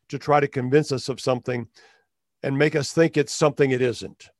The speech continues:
It's confusing. If you, if you think it's confusing, I, I've got good news for you. You're right. It's confusing.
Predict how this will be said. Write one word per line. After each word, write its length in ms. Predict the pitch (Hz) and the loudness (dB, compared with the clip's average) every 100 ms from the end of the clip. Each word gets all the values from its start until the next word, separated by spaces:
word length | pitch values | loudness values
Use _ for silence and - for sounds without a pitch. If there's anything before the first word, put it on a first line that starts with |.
| _ _ _ _ | _ _ _ _
It's 180 | 151 - | -8 -8
confusing. 720 | - 190 175 254 196 120 90 _ _ _ _ - | 0 2 4 2 2 0 -6 _ _ _ _ -12
If 140 | 143 185 | -6 -2
you, 80 | |
if 240 | 185 175 165 | 0 -2 -2
you 140 | 208 | -2
think 260 | 180 214 190 | 2 2 2
it's 140 | - | -6
confusing, 560 | 180 135 170 170 185 - _ _ _ _ | -4 -2 2 2 0 -4 _ _ _ _
I, 120 | - - | -14 -12
I've 100 | - | -4
got 180 | 196 175 | -2 4
good 160 | 202 202 | 4 6
news 160 | 233 | 2
for 200 | - 156 | 0 0
you. 180 | 143 143 - - | 0 -2 -6 -4
You're 180 | 147 202 | 2 4
right. 320 | 226 240 202 _ _ _ _ - | 6 4 0 _ _ _ _ -2
It's 340 | 175 175 - - _ - | -2 -2 -12 -18 _ -4
confusing. 640 | 175 190 220 180 104 | -4 0 0 0 -4